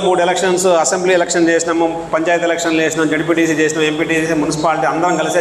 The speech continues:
చేసాం. అందరం మొన్న రెండు వేల ఇరవై మూడు ఎలక్షన్ చేసినాం, అన్ని ఎలక్షన్లు చేసినాం. మీరు అందరూ ఎక్కడ కూడా చిన్న తప్పు కూడా చేయరు. హండ్రెడ్ పర్సెంట్ అష్యూరెన్స్ ఏంటంటే మీరు చాలా తెలివిగా ఉంటారు.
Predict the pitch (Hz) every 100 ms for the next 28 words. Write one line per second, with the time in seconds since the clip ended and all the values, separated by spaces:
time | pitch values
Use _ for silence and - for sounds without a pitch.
0 | 143 131 113 92 - - - - - -
1 | - - - - - - - - 135 196
2 | 226 220 220 220 - - 185 165 196 180
3 | 180 190 185 185 185 180 175 175 170 165
4 | 165 170 165 165 - - - 143 196 220
5 | 202 196 196 180 180 202 190 180 165 196
6 | 208 185 170 - 226 214 220 220 202 202
7 | 196 170 185 208 175 170 135 - - -
8 | - - - - - - - 175 196 196
9 | 202 190 180 180 180 170 175 170 170 170
10 | 180 175 175 170 - - - - - 170
11 | 185 175 180 202 202 196 180